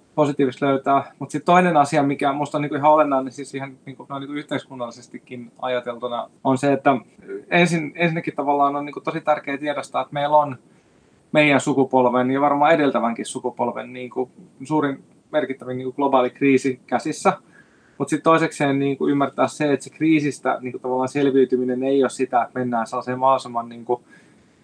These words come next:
eh, säpäkkään siilipuolustusasemaa ja odotetaan, että kriisi menee ohi ja toivotaan, että jotain on vielä jäljellä.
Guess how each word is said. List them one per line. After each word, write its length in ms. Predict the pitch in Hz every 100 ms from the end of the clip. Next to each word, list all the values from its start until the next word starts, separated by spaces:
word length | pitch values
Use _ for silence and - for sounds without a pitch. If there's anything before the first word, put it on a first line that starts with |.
| -
eh, 360 | - - - -
säpäkkään 640 | - 151 151 - 143 123
siilipuolustusasemaa 1200 | 123 156 139 131 135 123 - 123 127 131 123 120 123
ja 120 | 120 - - - 135 _ - _
odotetaan, 500 | 143 135 123 - 123
että 140 | 120 123
kriisi 320 | 143 139 127
menee 240 | 123 123
ohi 160 | 131 123
ja 60 |
toivotaan, 420 | 123 135 123 123 120
että 120 | 139
jotain 240 | 131 131
on 80 | 117
vielä 120 | 120
jäljellä. 480 | 143 147 139 127 120